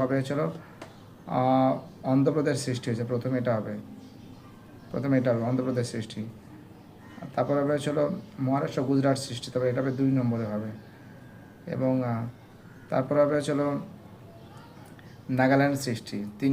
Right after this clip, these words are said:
নম্বরে। এবং ঠিক আছে, তো অত ঝামেলার দরকার নেই, আনসার কিন্তু বি এর আনসার।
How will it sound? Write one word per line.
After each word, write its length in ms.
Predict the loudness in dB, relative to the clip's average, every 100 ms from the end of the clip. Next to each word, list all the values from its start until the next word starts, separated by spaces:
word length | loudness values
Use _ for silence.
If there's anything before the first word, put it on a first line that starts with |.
| 4
নম্বরে। 340 | 4 2 -2 -6 -10 -18 -18 -20 -20 -18 -18 -18 -18 -20 -20 -18 -10 -4
এবং 200 | 0 0 0 -4 -8 -18 -18 -18 -18 -20 -18 -18 -18 -20 -20 -20 -20 -20 -18 -18 -18 -18 -20 -16 -6
ঠিক 120 | -2 0
আছে, 140 | -2 -6 -8 -14 -16 -16 -16 -16 -16 -16 -16 -18 -16 -16 -16 -16 -18 -18 -16 -16 -18 -18 -18 -18 -18 -18 -18 -18 -16 -16 -16 -16 -16 -10
তো 60 | 2 2
অত 80 | 4 2
ঝামেলার 240 | 2 4
দরকার 160 | 2 2
নেই, 80 | 2 2
আনসার 160 | 0 -4
কিন্তু 140 | -2 0
বি 80 | 0
এর 60 | 0
আনসার। 240 | -2 -2